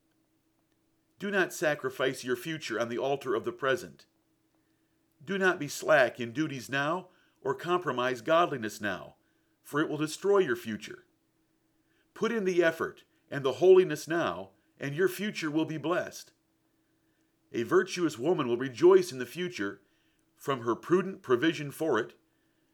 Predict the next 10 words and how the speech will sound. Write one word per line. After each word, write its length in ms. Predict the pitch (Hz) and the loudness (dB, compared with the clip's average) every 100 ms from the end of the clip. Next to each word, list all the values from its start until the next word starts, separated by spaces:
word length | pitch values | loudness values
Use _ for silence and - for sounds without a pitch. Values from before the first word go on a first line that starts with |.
| _ _ | _ _
her 140 | - 120 | -4 -2
godly 480 | 95 135 165 170 156 | 4 4 4 2 0
and 140 | 117 | 0
righteous 420 | 135 156 147 127 | 0 0 -4 -8
life 340 | 117 135 170 - | 0 0 0 0
that 180 | 113 120 | -2 0
leaves 300 | 151 147 110 | -2 -2 -4
a 80 | |
clean 560 | 104 - 147 175 190 175 _ _ | -4 -4 -4 -4 -6 -12 _ _
conscience, 600 | 156 139 117 123 147 | -4 -4 -4 -8 -10